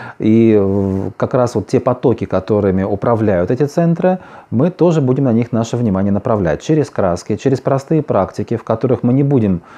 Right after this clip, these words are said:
э, зависать в каких-то серьёзных медитациях. Это будут очень практические, очень короткие, но очень действенные механизмы, включающие наше и ментальное тело, и наше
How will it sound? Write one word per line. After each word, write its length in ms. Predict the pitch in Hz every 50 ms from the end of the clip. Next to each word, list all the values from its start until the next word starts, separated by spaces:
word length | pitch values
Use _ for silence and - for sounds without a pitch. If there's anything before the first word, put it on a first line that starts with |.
| - - -
э, 220 | 104 101 95 92 92
зависать 480 | 90 95 113 113 113 - - 117 92 -
в 20 |
каких-то 340 | - 101 - 107 92 - -
серьёзных 520 | - - 110 110 110 95 87 92 92 -
медитациях. 840 | 113 104 120 123 - 214 233 226 - - 117 92 90 90 - - -
Это 200 | - - - 127
будут 240 | 123 131 127 127
очень 220 | 151 143 - 139 123
практические, 840 | - 131 127 - - - 196 - 180 165 - - - 160 151 151 147 - - - - - -
очень 340 | - 151 135 - - 117 107
короткие, 760 | - - 120 127 160 180 180 - - - 165 160 160 160 160
но 360 | - 127 113 117 117 131 143 -
очень 380 | - 151 - - 151 127 113
действенные 580 | 110 117 110 98 - - - 95 92 90 92 90
механизмы, 800 | 92 95 95 - 107 101 104 107 107 104 113 131 160 196 185 - - - - - -
включающие 720 | - - - 123 120 - - 143 131 120 113 - - 120
наше 540 | 110 113 107 104 - - - 104 95 95 -
и 80 | - 135
ментальное 640 | 135 131 120 107 - 117 98 95 95 104 120 139
тело, 340 | - - 170 170 165 170 175 -
и 80 | 139 120
наше 320 | 113 113 107 - - 104